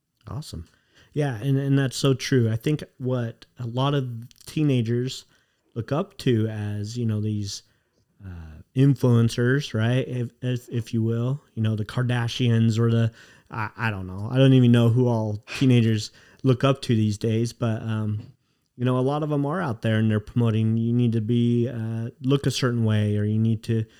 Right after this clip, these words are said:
be doing these things or wearing these kind of clothes. And, uh,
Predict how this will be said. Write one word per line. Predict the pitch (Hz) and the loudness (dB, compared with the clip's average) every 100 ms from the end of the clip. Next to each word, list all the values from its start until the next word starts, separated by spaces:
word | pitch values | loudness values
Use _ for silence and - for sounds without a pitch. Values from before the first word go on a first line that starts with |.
| _ _ | _ _
be | - | -6
doing | 117 135 131 | 0 4 6
these | 127 139 127 | 6 4 2
things | 131 120 110 | 0 2 2
or | 110 | 2
wearing | 127 131 | 2 4
these | 127 | 2
kind | - 135 | 0 -2
of | 117 | -2
clothes. | - 135 135 123 120 107 | -2 0 2 2 0 0
And, | 110 107 107 _ _ _ _ 120 | 0 -2 -4 _ _ _ _ -10
uh, | 113 107 | -8 -8